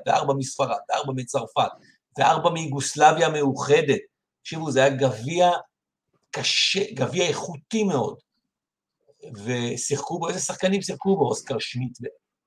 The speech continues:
מה אני אגיד לכם? וחבל שהם לא שם, כאילו, חבל בקטע הזה שהם עדיין עסוקים ב-, ב-, ב-, ב-, בשטויות האלה. נכון שאני אומר לכם עוד פעם, הייתי השנה לא מעט בדרייבין.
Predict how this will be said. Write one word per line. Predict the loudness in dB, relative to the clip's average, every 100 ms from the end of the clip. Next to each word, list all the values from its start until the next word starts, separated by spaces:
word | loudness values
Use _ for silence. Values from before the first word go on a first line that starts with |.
| _ _ _ _ _ _ _ _ _ _ -6
מה | 0
אני | 2
אגיד | 0 -6
לכם? | -8 -12 -16 _ _ _ _ -20
וחבל | -6 0 2 2 2 2 2 0 2 4 4
שהם | 4 4
לא | 6 4
שם, | 2 -4
כאילו, | -4 -4 -4 -6 -10
חבל | -4 0 2
בקטע | 2 0 0 0
הזה | -2
שהם | -6 -8 -12 _ _ -10
עדיין | -6 0 2 2 -2
עסוקים | -6 -12 -10 -4 -4 0
ב-, |
ב-, | 0 2 2 4
ב-, | 4 4 2 0
ב-, | -2
בשטויות | -2 -4 -2 0 0
האלה. | 0 0 0 -4 _ -12
נכון | 0 2
שאני | 4 0
אומר | 0
לכם | 0
עוד | 0 0
פעם, | -2
הייתי | -4 -6
השנה | -4 -2
לא | -2
מעט | -2 4
בדרייבין. | 4 4 0 0